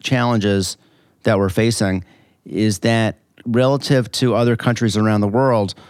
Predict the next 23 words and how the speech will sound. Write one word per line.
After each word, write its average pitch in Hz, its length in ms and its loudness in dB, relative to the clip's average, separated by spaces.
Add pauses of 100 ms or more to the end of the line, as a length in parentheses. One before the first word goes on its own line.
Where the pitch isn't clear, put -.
(300)
while 113 220 0
our 110 80 0
preparedness 127 760 0
may 110 140 2
be 101 140 -2
quite 117 260 0
high 113 420 0 (240)
from 110 480 0
sort 117 220 0
of 101 60 0
an 107 80 2
institutional 110 560 -2
healthcare 104 480 -2
standpoint, 92 640 -2 (380)
in 117 180 2
terms 120 400 0
of 113 480 0
the 107 340 0
various 110 560 0
tools 113 380 0
that 95 160 -2
we 92 80 0
have 101 440 0